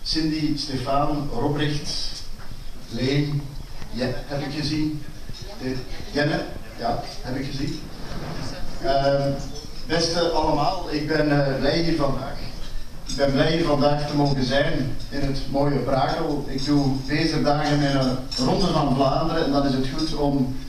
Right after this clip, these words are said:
op een van de monumentplaatsen van de Ronde van Vlaanderen te kunnen zijn. Gisteren was ik in Wielsbeke, Harelbeke,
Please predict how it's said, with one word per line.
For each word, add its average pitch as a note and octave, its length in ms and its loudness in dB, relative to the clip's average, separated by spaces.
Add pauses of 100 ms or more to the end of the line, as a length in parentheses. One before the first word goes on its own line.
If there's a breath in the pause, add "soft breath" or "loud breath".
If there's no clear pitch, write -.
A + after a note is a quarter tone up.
(600 loud breath)
op C#3 220 -6
een D3 180 0
van D3 160 2
de C#3+ 200 2
monumentplaatsen C#3+ 800 2
van C#3 160 2
de C3 60 2
Ronde C#3+ 200 2
van B2 180 0
Vlaanderen C3 380 0
te - 60 -6
kunnen B2 220 -2
zijn. C3 300 0
Gisteren C#3+ 320 0
was C3+ 160 2
ik C3+ 160 -4
in B2+ 340 0
Wielsbeke, C#3+ 640 0 (120)
Harelbeke, C3 680 -2